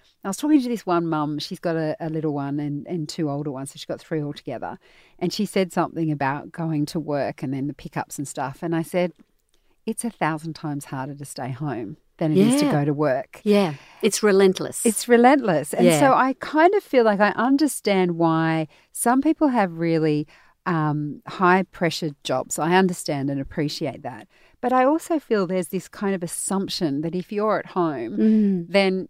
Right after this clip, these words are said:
Speaker 1: you can deal with the sleep
Speaker 2: Yeah.
Speaker 1: deprivation.
Speaker 2: And I think that is an assumption because it's just not understood as to what it takes. And I think,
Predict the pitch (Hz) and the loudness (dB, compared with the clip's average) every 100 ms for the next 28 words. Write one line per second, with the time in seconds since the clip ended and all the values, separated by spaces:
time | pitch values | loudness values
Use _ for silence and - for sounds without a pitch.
0 | - 208 233 262 233 233 320 339 156 - | -8 -8 -2 -2 0 2 2 2 0 -4
1 | 175 - 151 139 190 156 135 131 - 131 | -4 -2 -2 6 8 8 4 0 -2 -4
2 | - - - - - - - - 233 226 | -8 -14 -20 -20 -20 -20 -20 2 10 10
3 | 233 226 - _ 202 196 254 226 185 180 | 10 6 -4 _ -2 2 2 4 4 2
4 | - 190 202 196 202 180 - 170 - - | 2 4 4 6 6 6 2 0 0 2
5 | 190 190 190 180 160 - 185 - 185 147 | 2 2 -2 -4 -4 -4 -4 0 0 0
6 | - - - 170 165 151 - - 165 214 | -6 -20 0 4 4 2 -6 -2 2 2
7 | 240 - _ - 160 156 - 190 165 156 | 0 -12 _ -4 -2 -2 -4 -6 -4 -4
8 | 143 - - 160 196 - - - - _ | -4 -8 -8 -4 -4 -4 -8 -6 -8 _
9 | - - - 190 185 165 170 - 220 220 | -20 -14 -2 2 4 2 -2 -2 2 2
10 | - | -2